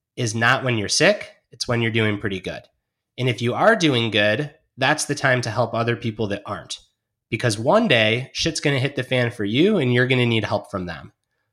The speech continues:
But waiting for some kind of miraculous utopian policy,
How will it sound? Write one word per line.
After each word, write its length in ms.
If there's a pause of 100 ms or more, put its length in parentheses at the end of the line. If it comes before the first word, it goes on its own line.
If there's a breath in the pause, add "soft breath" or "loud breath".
But 380 (300 loud breath)
waiting 320
for 160
some 200
kind 240
of 100
miraculous 720
utopian 580
policy, 680